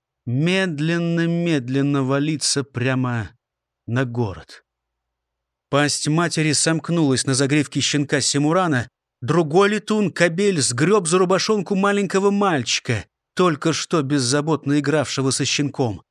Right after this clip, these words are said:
Громадные крылья с бешеной яростью гребли под себя воздух,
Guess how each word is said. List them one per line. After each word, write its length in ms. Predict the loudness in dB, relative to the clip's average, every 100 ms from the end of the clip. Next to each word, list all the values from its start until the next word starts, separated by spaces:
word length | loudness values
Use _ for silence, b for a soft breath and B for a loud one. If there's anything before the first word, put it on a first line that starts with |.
| _ _
Громадные 800 | -6 0 2 2 2 0 0 0
крылья 560 | 0 0 0 0 2 2
с 120 | 0
бешеной 500 | 0 0 0 0 0
яростью 580 | 2 2 2 0 0 -2
гребли 500 | 0 0 0 0 0
под 180 | 0 -2
себя 320 | 0 2 2
воздух, 520 | 2 0 2 0 -2